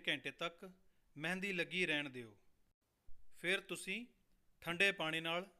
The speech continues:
ਧੋ ਲਓ ਜੀ। ਤੁਹਾਡੇ ਵਾਲ ਜਲਦੀ ਹੀ ਕਾਲੇ ਹੋਣਾ ਸ਼ੁਰੂ ਹੋ ਜਾਣਗੇ। ਜੇਕਰ ਸਾਡੀ ਵੀਡੀਓ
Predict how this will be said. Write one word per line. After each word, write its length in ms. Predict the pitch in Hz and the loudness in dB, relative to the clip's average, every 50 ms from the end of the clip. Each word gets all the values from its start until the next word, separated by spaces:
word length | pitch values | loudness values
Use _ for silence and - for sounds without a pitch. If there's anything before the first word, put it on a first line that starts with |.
| - _ _ - - | -20 _ _ -6 -2
ਧੋ 200 | 165 156 139 127 | 0 0 0 0
ਲਓ 220 | 135 135 135 131 | -2 -4 -6 -6
ਜੀ। 200 | 120 120 110 107 - _ _ _ _ _ _ _ _ _ - | -10 -12 -16 -18 -20 _ _ _ _ _ _ _ _ _ -4
ਤੁਹਾਡੇ 380 | - 156 151 160 160 156 175 175 | -2 0 4 4 4 6 4 4
ਵਾਲ 360 | 165 170 165 170 175 185 202 - - _ _ _ _ _ _ - - | 4 4 4 4 2 0 -4 -8 -18 _ _ _ _ _ _ -20 -10
ਜਲਦੀ 400 | 131 135 165 175 180 175 196 196 | -2 2 2 2 2 2 0 0
ਹੀ 80 | 202 202 | 0 -2
ਕਾਲੇ 380 | 190 - 165 156 156 160 170 165 | 0 0 2 2 2 2 2 0
ਹੋਣਾ 360 | 156 147 147 147 165 196 226 - _ _ _ _ _ - | -2 -4 -4 -6 -6 -8 -10 -16 _ _ _ _ _ -10
ਸ਼ੁਰੂ 340 | - - 185 185 185 190 175 | -6 0 0 2 4 2 2
ਹੋ 180 | 156 151 143 | 2 0 -2
ਜਾਣਗੇ। 480 | 127 127 127 123 127 123 117 110 107 104 - - - _ _ _ - _ _ _ _ _ _ _ - - - - - - - 131 | -2 -4 -6 -8 -8 -10 -12 -14 -16 -18 -20 -20 -20 _ _ _ -20 _ _ _ _ _ _ _ -8 -8 -8 -8 -12 -14 -12 -8
ਜੇਕਰ 360 | 123 147 180 180 214 208 190 | -4 -4 -2 0 0 -2 0
ਸਾਡੀ 360 | 190 170 156 151 143 151 147 | 0 2 2 2 2 0 -2
ਵੀਡੀਓ 480 | 139 143 139 135 135 139 147 170 196 | -2 -2 -4 -4 -4 -6 -4 -6 -6